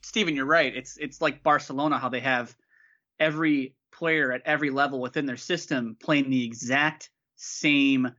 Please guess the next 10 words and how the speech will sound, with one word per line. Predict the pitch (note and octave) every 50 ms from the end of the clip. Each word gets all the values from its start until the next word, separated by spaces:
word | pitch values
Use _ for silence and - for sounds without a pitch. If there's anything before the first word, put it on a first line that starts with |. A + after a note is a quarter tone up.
| _ _ _ _ _ _
way. | C3 B2+ C3+ C#3 C3+ C3+ B2+ A#2+ A2 A2 - _ _ _ _ _ _ _ _ _ _ _ -
And | C#3+ C3+ C3+ C3 C3 B2+ B2+ B2+ B2 - - _ _ _ _
it | - C#3 C#3
is | F3 F3
a | F3+
little | E3 F#3 G3 G3
concerning | G3 F#3+ E3 - - A3 A#3+ C4 B3 F3 D3+ D3 D3 D3+ D3+ - _ _
if | D3+ C3+
Jason | C3+ F3+ F3 D#3 E3 D3+
Kreis | - F3 E3+ D#3 D3+ - - -